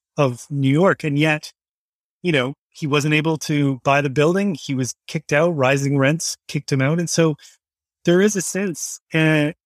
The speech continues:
in the words of a lot of the people I spoke to, that, um, that what we value about New York, what we love about it is,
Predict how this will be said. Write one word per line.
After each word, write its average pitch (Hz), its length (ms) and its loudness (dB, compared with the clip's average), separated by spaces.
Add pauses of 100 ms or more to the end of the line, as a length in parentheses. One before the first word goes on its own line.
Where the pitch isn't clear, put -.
(140)
in 214 160 0
the 190 100 2
words 175 320 0
of 160 80 -2
a 156 60 0
lot 151 200 2
of 147 120 -2
the 143 80 -2
people 151 240 -2
I 131 60 4
spoke 208 320 -2
to, 143 120 0
that, 139 400 0
um, 143 380 0 (240)
that 139 160 2 (260)
what 170 260 -4
we 165 220 0
value 139 600 2
about 131 360 0
New 135 160 0
York, 165 380 2 (100)
what 143 160 -2
we 135 120 0
love 151 260 2
about 131 280 0
it 120 160 -6
is, 139 540 0